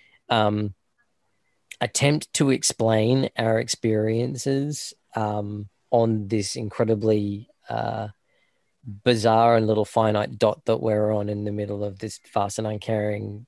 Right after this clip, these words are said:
chaotic vacuum, and the fact that all of this is happening because it's happening, and that we have to try and make sense of it. Um, and in doing so, we try to reference the other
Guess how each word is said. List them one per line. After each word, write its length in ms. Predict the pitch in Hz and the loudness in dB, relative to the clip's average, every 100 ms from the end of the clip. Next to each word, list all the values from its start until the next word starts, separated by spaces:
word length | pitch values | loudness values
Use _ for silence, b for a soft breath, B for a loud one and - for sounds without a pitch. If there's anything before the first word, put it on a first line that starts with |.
| - | -4
chaotic 440 | 110 107 104 113 | 0 0 0 -4
vacuum, 560 | 107 113 - 110 104 104 B B B B - | -2 -2 -2 -6 -6 -10 B B B B -4
and 160 | 113 | -2
the 60 | 107 | -2
fact 280 | - 113 - | 0 0 2
that 180 | 107 - _ | 0 0 _
all 260 | - 123 120 | 2 4 6
of 120 | 107 | 4
this 200 | 107 - | 2 0
is 100 | 104 | -4
happening 760 | 113 104 110 107 101 101 107 113 _ - 139 | -2 -2 0 0 -2 -6 -10 -14 _ -14 -6
because 280 | 110 117 104 | -4 0 -2
it's 100 | 101 | 0
happening, 500 | 110 - 107 104 107 | -2 0 -2 -2 -6
and 160 | - 107 | -4 -4
that 100 | 107 | -4
we 480 | 110 104 104 110 - _ | -4 -4 -4 -8 -12 _
have 300 | - - - - | -8 -2 -2 -2
to 120 | 110 | -8
try 280 | - 113 113 | -2 0 0
and 80 | |
make 180 | 107 - | -2 -6
sense 240 | - 104 110 | -6 -4 -4
of 100 | 107 | -4
it. 160 | 107 _ B B B B B - | -6 _ B B B B B -4
Um, 340 | 110 104 104 - | -4 -2 -6 -4
and 160 | 120 | 0
in 120 | 110 107 | 0 2
doing 280 | 110 104 | 2 0
so, 180 | 104 107 | 0 -2
we 200 | 101 107 | 0 -4
try 200 | 98 107 | -2 0
to 80 | 104 | 0
reference 440 | 110 104 107 98 | 0 -2 -4 -6
the 180 | - 107 | -6 -2
other 280 | 101 104 98 | 0 0 -2